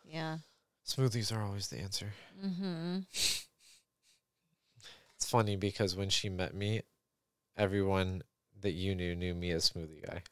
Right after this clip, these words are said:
Speaker 1: Yeah, that was our, like, that was our nickname for him. Like, me and my friends.
Speaker 2: 'Cause
Speaker 1: Like,
Speaker 2: I always
Speaker 1: "Oh,
Speaker 2: had
Speaker 1: who,"
Speaker 2: some kind of smoothie with me.
Speaker 1: Yeah. He became Smoothie Guy. Yeah.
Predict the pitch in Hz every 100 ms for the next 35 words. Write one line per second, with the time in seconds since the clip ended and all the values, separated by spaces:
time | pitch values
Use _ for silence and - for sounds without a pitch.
0 | _ 190 190 185 190 196 190 185 - 143
1 | 185 170 - _ - 180 180 175 165 170
2 | 165 156 151 160 160 160 - _ - 175
3 | 170 185 180 175 170 165 - 156 160 165
4 | 165 - _ 123 104 98 95 95 220 202
5 | - - 85 87 - - 90 - - -
6 | 185 165 160 - _ _ _ _ - 175
7 | 165 - - - 82 - - - 170 -
8 | _ _ _ _ _ _ _ _ 214 269
9 | 320